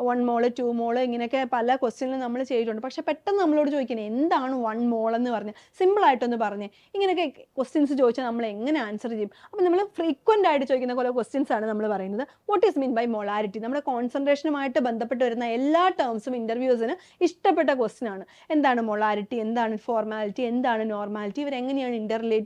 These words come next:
ചെയ്തിരിക്കുന്നത്, ഇവരിൽ ഏതാണ് ടെമ്പറേച്ചർ ഡിപ്പെൻഡൻസ് കാണിക്കുന്നത്, ഏതാണ് ടെമ്പറേച്ചർ ഡിപ്പെൻഡൻസ് കാണിക്കാത്തത്, ഇതെല്ലാം അവർ ചോദിക്കുന്ന ക്വസ്റ്റ്യൻ ആണ്. അത് കണക്ക് തന്നെ മോൾ കോൺസെപ്റ്റ് പല ഇന്റർവ്യൂസിനും റിപ്പീറ്റഡ് ആയി ചോദിക്കുന്ന ഒരു ക്വസ്റ്റ്യൻ ആണ്. എന്താണ് മോൾ എന്ന് പറഞ്ഞത്? എന്ന് വെച്ചാൽ കെമിസ്ട്രിയുടെ ഏറ്റവും ബേസിക് ആയിട്ടുള്ള കാര്യമാണ് മോൾ.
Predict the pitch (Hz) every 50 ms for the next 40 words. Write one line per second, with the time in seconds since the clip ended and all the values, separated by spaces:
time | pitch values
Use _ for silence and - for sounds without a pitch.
0 | 240 220 202 190 196 190 208 202 196 208 208 - - - - 311 320 294 277 254
1 | 247 277 311 294 277 247 240 233 240 208 208 214 233 240 240 269 240 208 202 -
2 | 220 220 214 220 - - 233 208 196 196 202 208 202 214 202 202 208 214 240 285
3 | 277 269 240 240 240 226 214 202 208 214 208 240 226 214 208 226 220 208 202 -
4 | 247 226 233 202 208 214 226 240 233 269 220 208 208 208 214 - - - _ -
5 | 285 320 294 285 285 302 294 240 226 240 254 - 269 226 214 214 220 220 247 240
6 | 240 226 220 196 - 226 208 190 190 233 269 311 320 311 330 320 311 285 254 240
7 | 226 220 226 240 247 240 247 240 220 208 - - 208 202 196 - - - _ _
8 | - 294 285 294 320 370 466 480 381 320 302 302 285 285 294 277 247 294 269 330
9 | 330 - - _ - 247 254 254 - - 359 370 359 370 359 349 330 339 320 349
10 | 294 254 226 254 254 247 254 247 233 208 - - 220 220 220 226 254 302 330 381
11 | 403 415 403 311 254 254 262 269 247 220 208 214 220 220 226 233 247 226 202 196
12 | 202 233 262 - 349 - 359 320 320 330 - 392 392 359 359 392 392 - - _
13 | - 466 480 427 381 359 339 - - 339 - 330 311 285 302 285 277 269 240 226
14 | 220 220 220 226 220 202 190